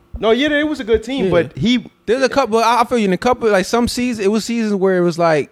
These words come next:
Speaker 2: of course, he had to boost them up to at least so they could scratch the playoffs
Speaker 1: Yeah,
Speaker 2: here and there.
Speaker 1: scratch the
Speaker 2: But then it was
Speaker 1: play-
Speaker 2: other times where it was like, end of the day, you a superstar. Like, you have the, uh, the, the, the tools,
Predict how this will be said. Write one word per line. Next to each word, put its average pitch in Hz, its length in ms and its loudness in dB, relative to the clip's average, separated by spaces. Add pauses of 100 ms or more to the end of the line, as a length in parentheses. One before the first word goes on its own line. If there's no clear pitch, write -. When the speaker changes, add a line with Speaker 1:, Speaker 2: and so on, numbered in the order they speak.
(160)
Speaker 2:
of 156 100 2
course, 185 220 -2
he 185 80 -2
had 185 140 2
to 160 80 2
boost 160 280 -2
them 151 160 -6
up 170 280 0
to 139 80 -2
at 143 100 -2
least 180 180 -4
so 151 100 -2
they 151 120 0
could 147 200 -6
scratch - 460 -6
the 127 80 -6
playoffs 139 640 -4
Speaker 1:
Yeah, 180 120 -2
Speaker 2:
here 220 100 2
and 180 100 0
there. 156 120 -6
Speaker 1:
scratch 208 300 0
the 180 140 0
Speaker 2:
But - 220 -8
then 247 100 2
it 277 60 0
was - 140 4
Speaker 1:
play- 254 80 2
Speaker 2:
other 247 140 0
times 233 320 0
where 214 140 2
it 208 40 4
was 196 160 -2
like, 196 440 0
end 226 140 -2
of 190 80 -6
the 202 80 0
day, 220 60 0
you 170 160 -2
a - 20 0
superstar. 110 600 -4
Like, 120 140 -2
you 170 140 2
have 185 300 4
the, 147 280 2
uh, 135 140 2
the, 127 240 -2 (100)
the, 127 340 -4 (380)
the 131 80 -6
tools, 160 580 0